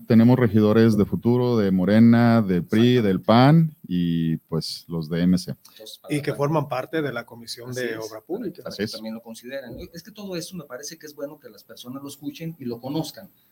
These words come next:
Speaker 2: porque de pronto decir, "Ah, sí, es que es un solo color". Bueno, pero todos mis regidores son de otros colores y participan también.
Speaker 1: Así es, en la
Speaker 2: ¿Verdad?
Speaker 1: Comisión de Obra Pública existen todas las fracciones edilicias del municipio, todos tienen voz y voto para poder,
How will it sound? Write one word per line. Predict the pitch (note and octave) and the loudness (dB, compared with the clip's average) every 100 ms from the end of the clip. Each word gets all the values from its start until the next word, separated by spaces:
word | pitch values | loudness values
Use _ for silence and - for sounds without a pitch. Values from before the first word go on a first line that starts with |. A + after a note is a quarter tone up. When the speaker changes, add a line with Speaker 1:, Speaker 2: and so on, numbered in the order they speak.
| _ | _
Speaker 2:
porque | - B2 | -18 -12
de | C3 | -10
pronto | C3+ D#3 | -10 -8
decir, | D#3 C#3+ - | -8 -8 -10
"Ah, | F3 | -8
sí, | F3+ F3+ | -6 -6
es | F3 | -8
que | F3+ | -8
es | E3 | -8
un | E3 | -8
solo | E3+ E3 | -4 -4
color". | D#3+ B2 - | -4 -6 -8
Bueno, | A2 B2 A#2+ - | -10 -12 -12 -14
pero | _ _ | _ _
todos | - B2 | -12 -8
mis | B2+ A#2 | -6 -8
regidores | A2+ A#2 A#2+ B2+ | -8 -10 -8 -8
son | A#2 | -8
de | A2+ | -10
otros | A2+ A2+ | -10 -10
colores | - B2 B2+ C3 | -6 -4 -4 -6
y | |
participan | B2 B2+ - A2+ - A2 | -10 -12 -12 -14 -12 -12
también. | C#3 A3+ - _ - | -12 -14 -18 _ -2
Speaker 1:
Así | A2 - | 2 6
es, | B2 | 8
en | C3+ | 8
la | B2+ | 8
Speaker 2:
¿Verdad? | |
Speaker 1:
Comisión | C3+ C#3 C3+ E3 F3+ | 10 10 10 10 10
de | |
Obra | F3 F3+ F3 | 10 8 8
Pública | D3+ D#3+ D#3 E3 F3 | 8 8 6 4 4
existen | - - B2+ - C#3+ C#3+ | 0 2 0 4 6 6
todas | - C3 | 6 6
las | C#3+ | 6
fracciones | A#2+ G#2 A#2+ B2+ B2 | 2 2 4 4 4
edilicias | G2+ G#2 A#2+ D#3+ D3 | 4 4 4 2 2
del | G#2 F#2+ | 4 6
municipio, | F#2+ G2 - C3+ - F3+ | 6 6 4 2 4 4
todos | F3+ A#2 A#2+ | 6 4 6
tienen | B2+ A#2+ A#2 | 6 8 10
voz | A2+ A2+ | 8 6
y | A#2 | 6
voto | A2 A#2 F3 G#3 F3+ | 6 6 4 4 2
para | G#2 G2 F#2 | 0 0 0
poder, | F#2+ F#2+ G#2 A2+ | 2 4 4 4